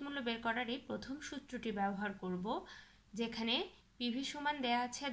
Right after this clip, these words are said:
দশ লক্ষ টাকা, ওয়ান প্লাস আই, সুদের হার দেয়া আছে বারো দশমিক পাঁচ শূন্য এবং এন এর মান হবে ছয়। আবার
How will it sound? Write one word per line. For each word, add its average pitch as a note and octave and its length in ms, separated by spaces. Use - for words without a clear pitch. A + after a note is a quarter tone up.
দশ G#3 140
লক্ষ A3+ 200
টাকা, C4 240
ওয়ান A3 280
প্লাস A3 340
আই, G#3+ 100
সুদের A3+ 340
হার A3 220
দেয়া A#3 180
আছে A#3 180
বারো G#3 260
দশমিক A3+ 400
পাঁচ A3 160
শূন্য B3+ 220
এবং G#3+ 120
এন G#3+ 140
এর A#3+ 160
মান G#3 120
হবে G#3+ 200
ছয়। E3+ 300
আবার A3+ 260